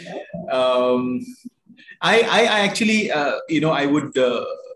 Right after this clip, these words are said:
Speaker 2: I would be hard pressed to say that, but I would be, I would be very, very interested if,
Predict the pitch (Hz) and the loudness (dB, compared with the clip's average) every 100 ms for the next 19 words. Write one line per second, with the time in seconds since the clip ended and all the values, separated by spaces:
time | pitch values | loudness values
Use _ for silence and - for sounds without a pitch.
0 | - - 139 143 156 135 147 160 160 143 | -10 0 0 0 -2 2 2 2 0 -2
1 | - - 170 147 139 - 143 120 113 - | -4 -4 -2 -2 -2 -2 -2 -2 -4 -8
2 | - - _ 175 175 226 196 170 208 220 | -18 -20 _ 2 4 4 2 2 2 2
3 | 196 233 294 285 185 185 240 - 240 196 | 2 4 2 2 2 0 0 -2 0 0
4 | 208 - | 0 -4